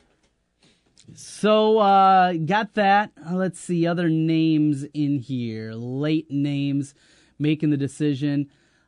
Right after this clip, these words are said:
Oh, there was one. Um, ah, who was it now? Now I'm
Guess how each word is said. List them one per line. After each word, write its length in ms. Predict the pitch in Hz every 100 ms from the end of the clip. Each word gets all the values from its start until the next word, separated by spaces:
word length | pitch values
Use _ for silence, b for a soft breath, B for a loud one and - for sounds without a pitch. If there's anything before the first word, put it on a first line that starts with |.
| -
Oh, 140 | - -
there 340 | 220 226 320
was 160 | 339 190
one. 600 | 180 233 254 170 151 165 _
Um, 760 | 185 196 196 190 185 170 143 104 _ _ _ _ _ _ _ _
ah, 140 | 131 110
who 100 | 160
was 260 | 175 139 110
it 140 | 98
now? 220 | 104 101
Now 220 | 107 135 143
I'm 240 | 123 113